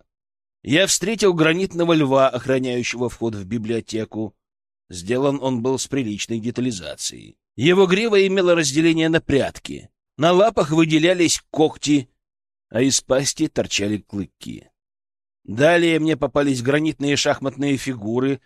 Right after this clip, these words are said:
высотой по пояс, выстроившиеся в рядок перед зданием,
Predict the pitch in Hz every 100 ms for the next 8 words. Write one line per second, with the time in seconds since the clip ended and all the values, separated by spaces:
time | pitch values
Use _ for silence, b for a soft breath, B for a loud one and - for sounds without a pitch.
0 | - 113 127 131 - 123 127 123 127 123
1 | 123 - - _ _ 127 196 - 180 170
2 | - 151 131 151 143 135 156 - 143 139
3 | 110 101 135 127 127 123